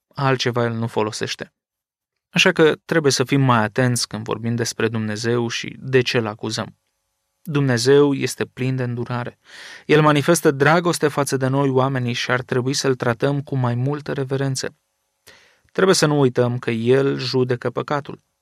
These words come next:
De asemenea, trebuie să ne aducem aminte că Dumnezeu va inspira teamă și respect oricărei făpturi de pe acest pământ.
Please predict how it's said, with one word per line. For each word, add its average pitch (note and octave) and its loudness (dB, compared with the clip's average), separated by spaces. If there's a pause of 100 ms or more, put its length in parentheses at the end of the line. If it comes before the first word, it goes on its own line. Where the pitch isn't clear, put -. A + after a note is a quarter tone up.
(300)
De C#3 -4
asemenea, C#3 0 (360)
trebuie E3 4
să F3+ 2
ne D#3+ 4
aducem D#3+ 2
aminte D3+ 2
că D3+ 0
Dumnezeu C#3+ 2
va D3 2
inspira C3+ -2
teamă D#3 -4
și C#3 -2
respect C#3 0
oricărei F#3 0
făpturi D#3 -2
de B2 0
pe A#2 -2
acest A#2+ -4
pământ. C#3 -6